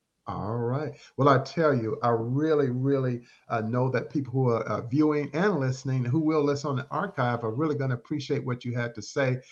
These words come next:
because you really touched on a lot of different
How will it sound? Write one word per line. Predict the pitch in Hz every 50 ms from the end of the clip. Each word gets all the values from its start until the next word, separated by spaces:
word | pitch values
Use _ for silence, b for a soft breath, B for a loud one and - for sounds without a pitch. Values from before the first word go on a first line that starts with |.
| b b b b
because | 143 131 170 151 139 131 156
you | 208 262 277
really | 233 190 180 165
touched | 139 - - 165 156 - - -
on | 160 160 147
a | 135 123
lot | 123 131 135 143 160 180 180
of | 165 139 123
different | 151 151 - 143 127 127